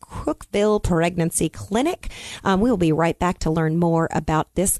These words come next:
great organization and how you, the Upper Cumberland, can help them financially and volunteering, and also telling somebody about this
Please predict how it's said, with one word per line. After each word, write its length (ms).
great 340
organization 840
and 140
how 240
you, 360
the 200
Upper 200
Cumberland, 520
can 220
help 420
them 340
financially 880
and 220
volunteering, 840
and 160
also 500
telling 520
somebody 760
about 640
this 320